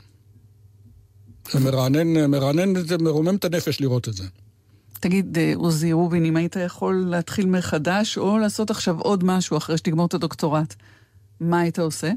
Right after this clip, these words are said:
Speaker 1: לא, אם את שואלת מה אני רוצה לעשות אחרי שגמרתי את הדוקטורט, זה לכתוב ספר עכשיו לא על, אה, הגנה מפני טילים, אלא פחות או יותר לספר לנכדים שלי את איך ראיתי את הבריטים ברחובות תל אביב.
Speaker 2: <laughs> אוקיי.
Speaker 1: הם שואל-, כשאני מספר להם זה, הם שואלים אותי אם ראיתי גם את הדינוזאורים ברחובות
Speaker 2: אז
Speaker 1: תל
Speaker 2: זהו,
Speaker 1: אביב.
Speaker 2: אני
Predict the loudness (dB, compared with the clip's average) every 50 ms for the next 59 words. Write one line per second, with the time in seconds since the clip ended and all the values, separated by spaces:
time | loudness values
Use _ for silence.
0 | -4 _ -20 -20 -20 _ -20 -20 -20 -20 -20 -20 -20 -20 -20 -20 -16 -8 -6 -6
1 | -6 -4 -6 -8 -6 -2 -2 -2 -2 0 0 0 2 2 2 0 0 0 -2 -2
2 | 0 -2 -2 -2 -2 -2 -2 -2 0 0 0 0 0 0 -2 -2 -2 -2 -2 -2
3 | -2 -2 -2 0 0 0 -2 -2 -6 -10 -20 -20 -20 -14 -6 -2 -2 -2 -2 -2
4 | -2 -2 -2 -2 -2 -2 -2 0 -2 -2 -2 -2 -2 -2 -2 0 0 0 2 2
5 | 2 2 2 2 2 2 2 2 0 0 0 -2 -2 0 0 2 0 0 0 0
6 | 0 0 0 0 -2 0 0 0 0 2 2 2 2 2 2 2 0 -2 -2 -4
7 | -2 -2 0 0 0 0 0 -2 -4 -10 -20 -20 -20 -20 -16 -6 -4 -4 -2 -2
8 | 0 0 2 2 4 4 2 2 0 -2 0 0 2 2 2 2 2 0 2 2
9 | 2 2 0 0 -2 -2 -2 -2 -2 -2 -2 0 0 0 0 0 -2 0 0 0
10 | 2 0 0 2 0 0 2 0 0 -2 -2 -2 -2 -2 -2 -2 0 0 0 0
11 | 2 2 2 2 0 2 2 2 2 2 0 -2 -2 -2 0 0 0 0 0 0
12 | 0 0 0 0 0 0 0 0 0 0 0 0 0 2 0 0 0 0 0 0
13 | 0 0 0 2 2 2 2 2 0 0 0 -2 -2 -2 -2 -2 0 0 2 2
14 | 2 2 0 0 0 0 -2 -4 -4 -6 -6 -4 -2 -2 -2 0 0 0 2 2
15 | 2 2 0